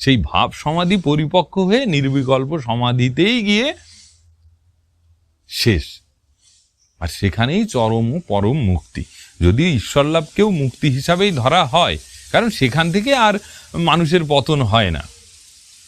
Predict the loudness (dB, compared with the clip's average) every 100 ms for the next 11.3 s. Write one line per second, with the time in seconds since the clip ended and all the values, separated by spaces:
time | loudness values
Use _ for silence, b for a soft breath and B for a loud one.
0 | -20 -2 0 0 0 -2 0 0 0 0
1 | -4 -2 0 2 0 0 0 0 0 -2
2 | -2 0 2 0 2 2 2 2 0 -2
3 | -8 -20 _ _ _ _ _ -4 -2 -2
4 | 0 0 2 0 0 0 0 -2 -2 -2
5 | -2 0 0 0 0 0 0 -2 0 0
6 | 0 -2 0 -2 -2 -2 -2 -2 -2 -2
7 | -2 0 0 -2 -4 0 -2 -2 B B
8 | B B -2 0 2 0 2 0 0 0
9 | 0 0 -2 -2 -4 -2 0 2 0 -2
10 | -4 -4 -2 0 0 -2 0 0 2 2
11 | 0 0